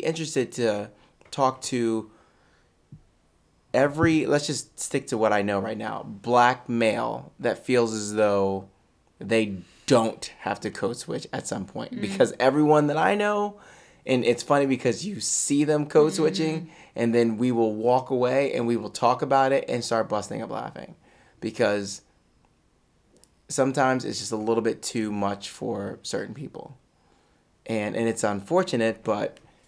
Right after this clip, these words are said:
Speaker 1: you know, the only person who really knows me, knows me, knows me is you.
Speaker 2: I think I've asked you before, do you feel, like, when do you feel the most yourself?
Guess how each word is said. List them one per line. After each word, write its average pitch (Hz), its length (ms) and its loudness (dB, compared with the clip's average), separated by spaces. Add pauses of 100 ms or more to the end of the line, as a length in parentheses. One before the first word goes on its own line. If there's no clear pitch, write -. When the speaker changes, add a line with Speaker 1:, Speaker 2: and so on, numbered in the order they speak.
(300)
Speaker 1:
you 262 100 -8
know, 208 240 -6 (600)
the 170 140 -6
only 254 160 -4
person 202 320 -4
who 170 140 0
really 147 320 2
knows 123 500 2
me, 98 380 -6 (600)
knows 135 500 2
me, 120 160 0
knows 104 320 -4
me 147 200 -8
is 113 180 -8
you. 107 200 -4 (1300)
Speaker 2:
I 196 160 -2
think 285 280 -8
I've 233 140 -6
asked 190 380 -10
you 196 100 -6
before, 180 400 -10
do 175 200 -16
you 196 100 -10
feel, 185 640 -10 (380)
like, 190 220 -10 (240)
when 226 220 0
do 226 80 -4
you 202 200 -4
feel 190 360 -6
the 175 100 -10
most 160 560 -14 (1160)
yourself? 175 840 -10